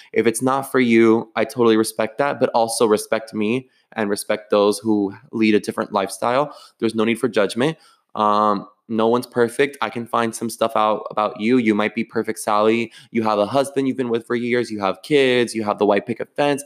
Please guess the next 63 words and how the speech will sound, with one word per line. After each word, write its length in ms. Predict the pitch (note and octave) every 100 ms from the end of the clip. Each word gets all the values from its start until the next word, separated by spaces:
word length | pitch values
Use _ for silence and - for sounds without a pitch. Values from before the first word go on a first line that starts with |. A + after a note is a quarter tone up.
| - _ -
but 100 | A2+
no 120 | A#2
family's 440 | A#2+ A2+ A2+ A2
perfect. 380 | - A2+ G#2+ G#2+
And 80 | G2+
I'm 80 | F#2+
sure 180 | - G#2+
I 60 |
can 140 | - G#2+
find 220 | G#2+ G#2
something 220 | A2+ G#2+
about 240 | G2 F#2
you 220 | B2 D3 C#3
that 160 | -
makes 260 | A2 - -
you 240 | A2+ G#2+ - _ _ -
kinda 180 | A2 G#2+
stand 340 | - A2 G#2
out 120 | G#2
in 60 | G2+
a 40 |
negative 300 | G2 F#2 F#2
way. 280 | F#2+ - - -
So 220 | - G2+
let's 240 | A2 A#2
just 200 | - E3+
not 160 | G3 F#3+
judge 220 | F3+ -
people. 260 | - - G#2
Let's 180 | B2
not 160 | B2+ A#2
judge 160 | D3+ C#3
each 140 | C3+
other. 280 | D3 C#3+ C#3+ - -
Let's 140 | B2+ B2+
just 120 | C3
respect. 540 | C#3+ - A#2+ A#2 - - _ _ _
Um, 460 | A#2 A2+ A2 G#2+ A2 B2
if 180 | A#2
this 180 | - C#3+
is 140 | D#3+ -
something 300 | D3+ D3+ C#3
intriguing 600 | G2+ - A#2+ C3 D#3 D3+
and 100 | G#2
you've 160 | G#2
been, 260 | A#2 A2+ A2
you 100 | A2
know, 160 | G#2 -
interested 400 | A2+ - - A#2
in 100 | A2+
doing 220 | A#2+ A#2+
it, 80 | A#2+
but 60 |
you 80 | G#2+
don't 140 | G#2+
know 80 | G#2
how, 440 | G2+ G#2+ G#2 B2 - - _ -
I 140 | F#2+
just 200 | G2+ -
gave 160 | A#2+ A#2
you 120 | D3
a 20 |
list. 400 | F#3 C4 - -